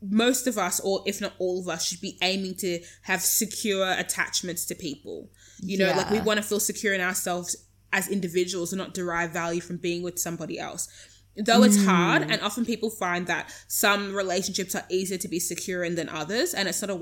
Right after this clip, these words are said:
Speaker 1: one size fits all. So you might find that in your platonic
Speaker 2: Absolutely.
Speaker 1: relationships, you're super secure, you know where you stand, you know what your value is, you're assertive. But when it comes to romance, you might be all over the place. The other
Speaker 2: Yeah.
Speaker 1: attachment styles, um, the next one is a dismissive, avoidant attachment style,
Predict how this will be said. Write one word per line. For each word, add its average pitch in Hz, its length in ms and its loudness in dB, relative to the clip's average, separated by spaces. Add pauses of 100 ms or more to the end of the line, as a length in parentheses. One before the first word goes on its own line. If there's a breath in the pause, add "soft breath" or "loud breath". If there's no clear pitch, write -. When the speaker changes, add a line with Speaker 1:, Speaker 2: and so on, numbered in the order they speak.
Speaker 1:
one 170 100 -6
size 160 280 -4
fits - 260 -6
all. 151 180 -6 (200 loud breath)
So - 140 0
you 240 80 4
might 220 220 4
find 196 280 2
that 180 80 -2
in 196 100 0
your 185 120 2
platonic 185 400 -2
Speaker 2:
Absolutely. 202 60 -2
Speaker 1:
relationships, 190 460 -2
you're 185 200 -2
super 220 140 -4
secure, 196 440 0
you 180 120 0
know 185 140 0
where 190 160 0
you 190 40 -2
stand, 180 400 0
you 180 60 -2
know 190 100 -2
what 180 100 -2
your 190 120 0
value 170 340 0
is, 175 220 -2
you're 170 80 -2 (100)
assertive. 180 380 0 (340 loud breath)
But 208 60 0
when 214 100 2
it 196 80 -2
comes 196 240 0
to 180 80 0
romance, 175 540 -2 (380 loud breath)
you 190 120 -4
might 185 240 0
be 196 100 -2
all 214 220 0
over 320 140 6
the 247 80 -2 (100)
place. - 240 -4 (580 loud breath)
The - 200 0
other 262 280 6
Speaker 2:
Yeah. 226 80 6
Speaker 1:
attachment 226 460 2
styles, 185 640 2
um, 170 540 -2
the 208 140 -2
next 233 240 2
one 247 100 2
is 226 180 4
a 190 60 -2
dismissive, 196 800 -2
avoidant 175 580 0
attachment 233 520 -4
style, 269 400 -4